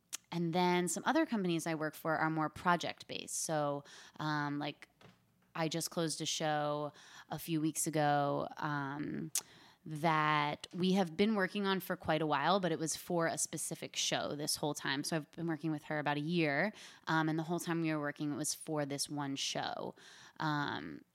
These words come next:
whereas, like, some other companies, we work on rep pieces, and their different pieces are kind of performed at different shows. Um, so this company is, like, works on a particular project. Now we're taking a little break, and then hopefully we'll come back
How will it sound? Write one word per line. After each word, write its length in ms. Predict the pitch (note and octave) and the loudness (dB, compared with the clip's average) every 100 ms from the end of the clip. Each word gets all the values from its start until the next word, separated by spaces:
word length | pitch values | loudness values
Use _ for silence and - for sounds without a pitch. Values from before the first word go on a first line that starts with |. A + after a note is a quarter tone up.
| _ _ _ E3+ | _ _ _ -4
whereas, 400 | D#3+ D3+ D3 - | -2 0 -2 -4
like, 140 | D3+ | -6
some 120 | - F#3+ | -2 2
other 160 | A#3 | 4
companies, 420 | G#3 F#3 E3 D#3+ D3 | 4 2 0 -2 -2
we 160 | E3 | -2
work 260 | D3+ D3 - | 0 0 0
on 260 | D3 C#3+ D3 | -2 -2 0
rep 260 | D#3 - | 0 -2
pieces, 580 | - D#3 - G2 G#2+ B2+ | -10 -8 -6 -6 -6 -6
and 200 | D#3 D3+ | -6 -4
their 300 | D3 C#3 C3+ - _ D#3+ | -2 -4 -6 -10 _ -10
different 300 | E3+ E3 - | -8 -6 -8
pieces 340 | D#3+ D3 D3+ | -8 -8 -8
are 80 | C#3+ | -8
kind 200 | - D3+ | -8 -8
of 120 | C#3+ | -10
performed 400 | - - D3+ D3 | -12 -8 -4 -4
at 100 | C#3 | -4
different 320 | - - C#3+ - | -8 -10 -8 -6
shows. 600 | - C#3+ - - - - - - - - | -4 -4 -6 -6 -6 -6 -10 -20 -20 -6
Um, 640 | D#3 D3+ C#3 C#3 - G2+ - | -2 0 0 -4 -6 -10 -8
so 140 | - F3 | -2 0
this 160 | E3 | 0
company 640 | - D#3+ D#3 D3+ D3 C#3 D3 | 2 0 0 -2 -2 -6 -6
is, 320 | C#3+ - - _ _ _ _ _ - | -6 -6 -8 _ _ _ _ _ -18
like, 140 | - F#3 E3 | -18 -16 -8
works 240 | D#3+ - | -6 -4
on 120 | D#3 | -6
a 40 | D3 | -6
particular 440 | D#3+ D#3 E3 F3 | -8 -8 -4 -4
project. 440 | F3+ D4+ A#3 C#3 - | 2 2 2 -4 -4
Now 120 | D3 | -6
we're 80 | D3 | -4
taking 320 | D#3 - D#3+ | -6 -4 -4
a 40 | |
little 140 | D#3 D#3+ | -2 -2
break, 320 | F3+ F#3 F3 | 0 0 0
and 100 | D#3 | -4
then 180 | D3 C#3+ | -4 -6
hopefully 320 | D3+ - D3+ | -10 -8 -8
we'll 100 | D3+ | -8
come 240 | - D#3 | -8 0
back 400 | D3+ D3 D3 - | 2 2 0 -14